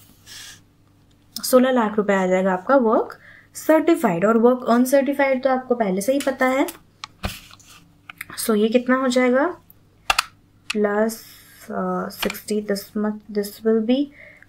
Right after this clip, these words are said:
sixteen lakhs and sixty thousand। So, अब हम लोग ये जो notional profit है, यानी कि जो balancing figure है, वो हम लोग आसानी से निकाल सकते हैं।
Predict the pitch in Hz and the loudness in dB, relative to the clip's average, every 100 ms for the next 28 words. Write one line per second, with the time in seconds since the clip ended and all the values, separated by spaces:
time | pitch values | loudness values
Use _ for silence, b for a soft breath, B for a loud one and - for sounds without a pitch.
0 | - 247 - 285 311 320 302 302 320 - | -4 -4 -2 0 2 4 4 4 -2 -12
1 | - 220 226 226 - - - 196 190 185 | -4 0 0 0 -4 -10 -6 -4 -2 0
2 | 190 220 285 359 B B B B B - | 0 2 0 0 B B B B B -18
3 | - 285 294 320 330 339 339 302 294 285 | 0 4 4 4 4 6 6 6 4 4
4 | 302 269 240 - 359 359 285 247 262 262 | 4 4 2 4 2 4 4 4 2 4
5 | 262 240 233 240 233 226 208 208 240 247 | 4 4 2 2 4 4 4 4 2 4
6 | 285 277 240 247 285 233 240 240 233 247 | 4 4 4 4 4 4 4 4 6 4
7 | - - 202 185 - 175 180 262 311 311 | 2 0 2 2 0 2 2 2 2 2
8 | 302 302 302 320 302 302 302 330 | 4 4 4 -2 0 2 4 4